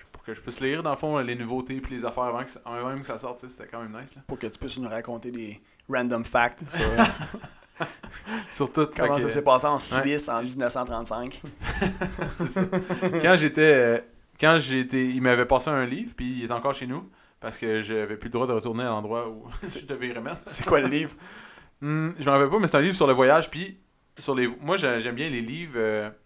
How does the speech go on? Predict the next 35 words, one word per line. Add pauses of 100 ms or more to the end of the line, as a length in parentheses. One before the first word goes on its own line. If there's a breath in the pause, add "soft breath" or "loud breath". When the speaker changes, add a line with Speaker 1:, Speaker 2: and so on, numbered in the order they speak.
Speaker 1:
de
road
trip. (500 soft breath)
Speaker 2:
Ouais.
Speaker 1:
Tu
sais,
j'ai
une
van,
tout,
euh,
c'est
un
petit
peu
dans
mon
style
de, (680 soft breath)
de, (300)
de
choses
que
j'aime. (100)
Speaker 2:
Ouais. (300 loud breath)
Speaker 1:
Puis
ça
a
commencé
tout
ça
avec
un
livre (300)
où,